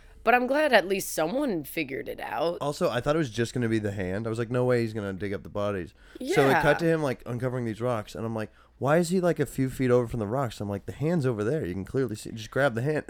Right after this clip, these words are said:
Speaker 2: <laughs> 'Cause I
Speaker 1: I
Speaker 2: didn't realize he was digging up the actual bodies.
Speaker 1: Yeah, I feel like it would have been,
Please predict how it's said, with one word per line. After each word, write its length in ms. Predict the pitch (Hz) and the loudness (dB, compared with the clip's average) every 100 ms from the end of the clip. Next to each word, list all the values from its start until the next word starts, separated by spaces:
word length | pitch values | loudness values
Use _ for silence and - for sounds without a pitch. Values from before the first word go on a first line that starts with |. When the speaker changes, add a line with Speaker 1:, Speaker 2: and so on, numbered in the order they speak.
| - | -4
Speaker 2:
<laughs> 140 | 196 | -4
'Cause 120 | - - | -4 2
I 60 | 175 | 4
Speaker 1:
I 40 | |
Speaker 2:
didn't 200 | 180 170 | 6 6
realize 240 | 165 170 151 | 6 6 6
he 60 | |
was 120 | 147 120 | 2 2
digging 360 | 139 135 127 | -2 -2 2
up 200 | 135 123 _ - | 2 2 _ -4
the 160 | 123 | 0
actual 240 | 120 120 120 | 2 0 -2
bodies. 100 | 233 | 2
Speaker 1:
Yeah, 360 | 269 254 185 - | 2 4 2 2
I 100 | 226 | 0
feel 160 | 240 339 | 0 -2
like 180 | 370 233 | 0 0
it 80 | |
would 200 | 196 202 | 2 2
have 140 | 190 170 | 2 0
been, 220 | 175 160 | -2 -2